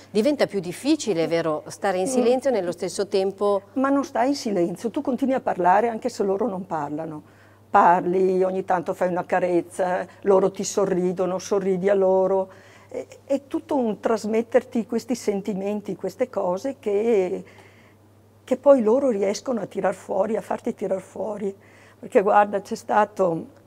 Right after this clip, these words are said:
Speaker 2: non tanto tempo fa un funerale qui ed è, mm, ha partecipato il nostro vescovo, il vescovo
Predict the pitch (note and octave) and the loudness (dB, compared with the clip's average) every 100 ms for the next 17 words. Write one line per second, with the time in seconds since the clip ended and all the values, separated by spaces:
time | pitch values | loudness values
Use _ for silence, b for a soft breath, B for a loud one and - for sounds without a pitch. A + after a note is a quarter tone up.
0 | _ - G#3 A3+ G3+ G3 G3+ G3 F3+ F#3 | _ -4 -2 2 2 2 0 -4 -2 -4
1 | - G3+ F3 F3 E3+ - G3 F3+ F3 E3+ | -6 -4 -2 0 -2 -6 -6 -6 -4 -2
2 | F#3+ G3 - F3+ G3 F#3+ F#3 - F#3 F3 | 0 -2 -2 0 2 0 -4 -10 -12 -8
3 | F#3+ F#3 G3+ G3+ - F#3 F3+ G3 F#3 F#3 | -8 -6 -4 -4 -4 -6 -4 -2 -4 -6
4 | - E3 E3 F3 - E3+ F3 G3 F3 - | -6 -6 -4 -10 -8 -6 -6 -6 -12 -8
5 | G3 F#3 | -6 -6